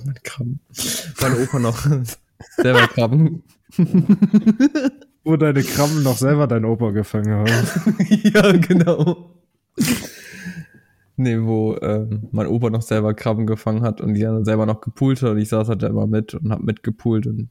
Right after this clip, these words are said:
Speaker 1: immer zwischendurch immer gesnackt, weißt du.
Speaker 2: Ja, auf jeden Fall. Ja, mein, mein Vater ist auch so ein Krabbentyp und sowas alles, aber mein Vater kommt ja auch wirklich aus hier, äh, unten Hamburg, so.
Speaker 1: Hm.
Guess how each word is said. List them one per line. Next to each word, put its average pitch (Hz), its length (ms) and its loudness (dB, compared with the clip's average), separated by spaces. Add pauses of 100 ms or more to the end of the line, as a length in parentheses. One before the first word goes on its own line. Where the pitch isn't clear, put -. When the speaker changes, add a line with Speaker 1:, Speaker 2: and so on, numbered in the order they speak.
Speaker 1:
immer 107 440 -2
zwischendurch 113 380 -2
immer 107 160 -2
gesnackt, 107 440 -4
weißt 117 280 -6
du. 117 100 -2 (720)
Speaker 2:
Ja, 101 240 0
auf 87 160 -4
jeden 90 420 -2
Fall. 101 100 -4
Ja, 110 80 0
mein, 110 240 0
mein 107 300 -4
Vater 135 260 -2
ist - 120 -4
auch 113 100 -2
so 90 140 -6
ein 82 180 -4
Krabbentyp - 960 -6
und 85 160 -6
sowas 85 220 -4
alles, 87 260 -2
aber 92 140 0
mein 98 120 0
Vater 110 260 -2
kommt 92 180 -4
ja 95 60 0
auch 92 160 -2
wirklich 90 300 -6
aus 87 200 -6
hier, 90 360 -4 (840)
äh, 90 180 -2
unten 92 340 -4
Hamburg, 90 340 -2
so. 85 280 -4 (560)
Speaker 1:
Hm. 107 380 -2